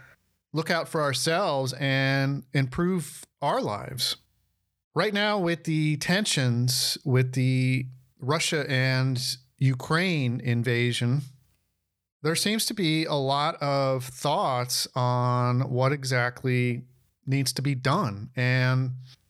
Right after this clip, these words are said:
I did a podcast not too long ago on how you can't believe the news media these days. And it doesn't really matter what side of the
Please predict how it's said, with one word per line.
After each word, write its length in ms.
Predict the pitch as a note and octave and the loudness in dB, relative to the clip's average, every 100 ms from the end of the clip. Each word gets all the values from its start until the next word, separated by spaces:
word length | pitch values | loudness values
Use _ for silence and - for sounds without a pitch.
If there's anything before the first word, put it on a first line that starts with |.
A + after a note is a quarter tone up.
| _ _ - | _ _ -2
I 100 | D#3 | 0
did 180 | A3+ | 0
a 240 | A#3+ D3+ C3+ | 2 0 0
podcast 720 | - E3 F#3 F3 D3 C#3 B2+ | -2 -2 -2 0 0 0 0
not 160 | D3+ - | -2 -2
too 140 | C3+ | -2
long 200 | A#2+ E3 | 0 0
ago 320 | G3 B2+ A#2+ | 0 0 0
on 240 | B2 B2+ B2 | 0 0 2
how 420 | C3 C#3 D#3 E3 | 2 2 2 0
you 200 | D3 C#3+ | -2 -6
can't 500 | - E3+ F3 F#3+ - | -4 -2 0 -2 -2
believe 720 | E3 B2+ B2 A#2 A#2 A#2+ - _ _ _ _ _ _ _ - | 0 2 2 2 0 -2 -8 _ _ _ _ _ _ _ -8
the 80 | C#3 | -2
news 320 | D#3+ C4+ C4 | 0 0 0
media 360 | C#3 A2 G#2+ G#2 | -2 -2 -2 0
these 260 | A2+ G#2+ | 0 0
days. 400 | - - - - - | 0 0 -2 -6 -4
And 480 | C3+ C3+ C3+ C3 B2+ - - - _ _ | -2 0 0 -2 -6 -12 -20 -20 _ _
it 100 | D#3+ | -2
doesn't 240 | G#3+ B3+ C4+ | 0 0 -2
really 260 | A3 G#3 | -2 0
matter 560 | D#3 C#3 C#3+ A#3 D#3+ B2+ | 0 0 2 0 0 0
what 200 | B2+ D#3 | 0 -2
side 320 | - D#3 D#3+ | 0 0 2
of 220 | D3+ B2+ | 0 -2
the 480 | C3 B2 B2 B2 B2+ | 0 0 2 0 -2